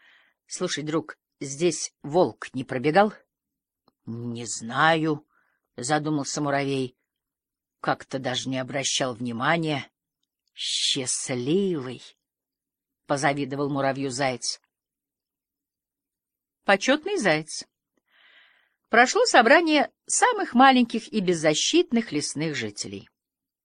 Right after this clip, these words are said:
На собрание с дальним прицелом пригласили медведя и в торжественной обстановке объявили его почётным зайцем. Спустя какое-то время длинноухие пошли жаловаться медведю на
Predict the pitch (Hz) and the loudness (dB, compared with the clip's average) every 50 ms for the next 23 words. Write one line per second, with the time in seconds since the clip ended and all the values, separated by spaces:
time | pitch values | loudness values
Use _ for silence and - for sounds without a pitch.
0 | _ _ - - 147 147 - - 156 151 156 165 151 151 147 143 139 135 135 127 | _ _ -8 -4 -4 -2 2 2 2 4 4 4 4 4 2 0 -2 -4 -6 -2
1 | 123 165 151 139 131 131 139 135 127 - - 135 127 - - - 143 156 175 185 | 2 4 4 4 4 2 -2 -4 -6 -6 -6 -8 -6 -4 -2 2 4 4 4 4
2 | 175 165 - - 147 135 139 127 123 - - 143 131 127 120 123 120 113 117 127 | 4 0 -2 -6 -6 -6 -4 -6 -4 -4 -6 -6 -6 -4 -6 -6 -6 -6 -2 0
3 | 165 202 208 160 156 - - - - - - - _ _ _ _ _ - 370 494 | 2 2 2 2 0 -2 -4 -8 -20 -20 -20 -20 _ _ _ _ _ -6 -2 0
4 | 523 - - - 175 170 156 139 135 135 165 233 339 392 381 - - - 262 294 | 0 0 2 4 4 4 4 2 0 2 6 6 6 6 4 0 -4 -4 -2 0
5 | 294 302 302 - - 254 254 - - - - - 214 220 214 220 214 202 - - | 2 2 2 2 2 0 0 0 -2 -4 2 4 4 4 4 2 0 -2 -2 0
6 | - 196 190 - - - - _ - 143 156 143 117 110 123 123 104 107 123 165 | 0 0 0 -2 -8 -20 -16 _ -2 -2 -2 -2 -2 -8 -8 -8 -6 -4 -2 0
7 | 220 240 233 226 214 196 180 196 196 185 - _ _ _ _ _ _ _ _ _ | 2 2 4 4 4 4 6 6 6 4 4 _ _ _ _ _ _ _ _ _
8 | _ _ _ _ _ - - - - - - - - 147 208 214 214 _ _ - | _ _ _ _ _ -16 -16 -12 -8 -6 -6 -2 2 4 4 4 4 _ _ -8
9 | 160 160 170 175 175 156 - - _ _ _ _ _ - 127 - - 113 135 127 | -6 -4 -2 -2 -2 -4 -6 -12 _ _ _ _ _ -10 -6 -6 -4 -4 -4 -6
10 | - - - - - - _ _ _ _ _ _ _ _ _ _ _ _ _ _ | -6 -8 -8 -8 -10 -14 _ _ _ _ _ _ _ _ _ _ _ _ _ _
11 | _ _ _ _ _ _ _ _ _ _ _ _ _ _ _ _ - - - - | _ _ _ _ _ _ _ _ _ _ _ _ _ _ _ _ -16 -12 -8 -8
12 | 180 - - 185 175 - 180 - 175 165 - 185 165 170 170 170 170 160 - - | -6 -2 0 0 2 0 0 0 0 0 0 2 2 2 2 2 2 0 -2 -4
13 | 156 151 156 175 165 165 165 165 165 160 156 - - 156 156 - 160 156 - - | -6 -4 -2 0 0 2 4 2 2 2 0 -2 -4 -4 -2 2 0 0 0 0
14 | 165 160 147 - 156 151 190 220 233 196 156 131 113 - - - - 139 147 147 | -2 -4 -4 -4 -2 2 4 4 4 4 2 -2 -6 -8 -8 -6 -6 -6 -6 -4
15 | 151 147 151 131 117 127 127 139 143 135 135 - | -2 0 -2 -2 -2 -4 -4 -2 0 -2 -2 -4